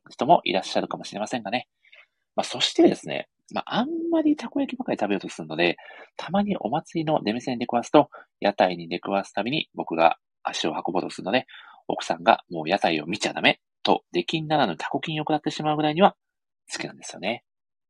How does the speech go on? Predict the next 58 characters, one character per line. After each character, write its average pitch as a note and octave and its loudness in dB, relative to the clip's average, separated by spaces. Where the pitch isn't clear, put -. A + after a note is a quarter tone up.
ま - -10
あ、 - -16
そ - -12
ん E2 -12
な E2 -12
こ - -8
ん F2+ -6
な G2+ -8
で F#2 -6
で F2 -8
す - -8
ね、 G2+ -2
季 - -10
節 - -8
は - -10
も D#2 -2
う D2+ -8
十 - -4
二 A2 -6
月、 - 0
雪 E2 -4
や D#2 -2
コ - -8
ン G#2+ -6
コ E2+ -2
ン D#2+ -8
冷 E2 -12
え A2+ 2
込 A2+ -6
む G#2 -8
季 - -14
節 - -8
で - 0
は E3 2
ご A2+ -4
ざ C#3 -2
い C#3 -6
ま C#3 -10
す - -6
が、 D#3 2
僕 C#3+ 4
は G2 6
で - -12
す - -12
ね、 D2+ -6
こ - -4
の B2 -2
冬 C3 -2
も - 4
ま F2 0
だ E2 2
見 D#2+ -4
ぬ D2 -8
た - -4
こ G2+ 4
焼 F#2+ 2
き C#3 6
を - 2